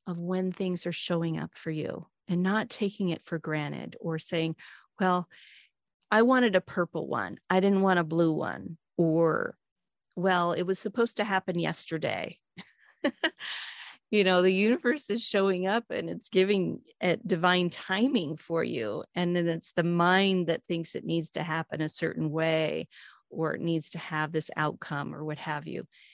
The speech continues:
Just trust and allow with that open curiosity, because you're shutting that down as soon as you judge it or whatever that is. It, it just shuts down.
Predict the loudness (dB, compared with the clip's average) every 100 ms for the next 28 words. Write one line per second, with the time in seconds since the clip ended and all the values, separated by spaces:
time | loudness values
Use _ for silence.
0 | _ _ -10 -2 -2 -2 -8 -2 0 0
1 | -2 -12 -14 -10 -6 -6 -4 -2 0 0
2 | 0 -4 -8 -8 -6 -6 -4 -4 -2 -4
3 | -4 -6 -2 -2 -2 -6 -8 -8 -10 -12
4 | _ _ -12 -6 -6 -4 -4 -4 0 2
5 | 4 2 0 -2 -4 -4 -6 -10 -12 -12
6 | -6 0 2 4 4 0 -4 -18 -20 -20
7 | -16 -4 -4 -2 0 0 -2 -6 -6 -8
8 | -12 -10 -6 -4 -4 -6 _ _ _ _
9 | _ _ -6 0 4 4 2 2 0 -2
10 | -6 -10 -14 -10 -4 -4 -2 -6 -4 -4
11 | -4 -2 -4 -6 -8 -8 -8 -12